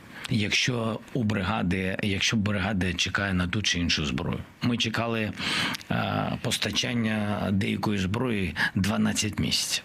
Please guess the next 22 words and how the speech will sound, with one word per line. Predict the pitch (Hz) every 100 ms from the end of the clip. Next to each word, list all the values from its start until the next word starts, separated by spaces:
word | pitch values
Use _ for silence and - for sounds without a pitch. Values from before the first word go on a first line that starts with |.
| -
А | 87
ракети, | 98 107 - 101 95
які | 87 -
у |
нас | 85 85
з'явились, | 87 123 113 - - - - - - - - - - -
чотири | - 107 107 92
види, | 87 92 90 78 76 78 - -
але | - 90 90
зараз | 90 92 98 - 98
ідуть | 92 87 87
випробування. | 90 87 92 80 82 80 71 69 69 - - - -
Далі | 98 95 87 87 85 82 82 76
морські | - 92 98 - 117
дрони, | 92 101 101 92
які | 82 82 85 - 95
від | 87 78 71 110 95
випробувань | 92 87 90 82 80 90 98
прийшли | 87 82 - 92 90
до, | 80 90 85 - - - -
а, | - 82 80 78
цілей. | - - 117 110 95 95 104